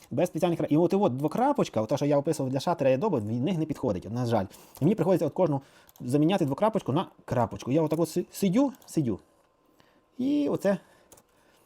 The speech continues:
як ви бачите, вида-, вита-, видаляю. І ще воно хоче, що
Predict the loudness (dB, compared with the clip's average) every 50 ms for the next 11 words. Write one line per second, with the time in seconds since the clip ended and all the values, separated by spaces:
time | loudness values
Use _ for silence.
0 | _ _ _ _ _ _ _ -8 -6 -4 -2 0 -2 -2 -2 -4 -8 -10 -10 -12
1 | -10 -2 -2 2 2 2 0 0 -2 -4 -4 -2 -2 -2 -4 -4 -8 -12 -10 -6
2 | -2 -2 0 -2 -2 -4 -10 -16 -20 -16 -4 0 0 0 2 2 2 2 2 0
3 | -2 -2 -4 -2 0 0 0